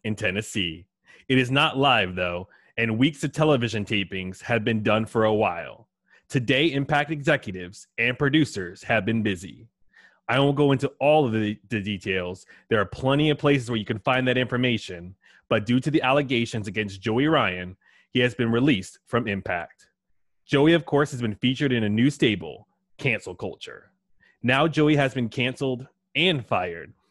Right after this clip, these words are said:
and he's being scrubbed from Impact Wrestling. Not only does that affect him,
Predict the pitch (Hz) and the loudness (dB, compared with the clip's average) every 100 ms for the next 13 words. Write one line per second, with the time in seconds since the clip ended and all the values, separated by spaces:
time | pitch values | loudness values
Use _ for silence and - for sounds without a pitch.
0 | _ - 120 123 113 127 120 113 - - | _ -4 0 0 0 0 2 0 -6 0
1 | 131 143 143 113 117 117 123 117 127 110 | 2 2 -2 -8 -4 -4 -2 -2 -2 -4
2 | 95 - 85 76 82 _ _ _ _ _ | -6 -6 -16 -18 -20 _ _ _ _ _
3 | _ _ 127 139 139 147 147 131 131 131 | _ _ 0 0 2 2 2 2 2 0
4 | 131 - 135 - - 110 95 113 | -2 -2 -2 -2 -2 -2 -2 -10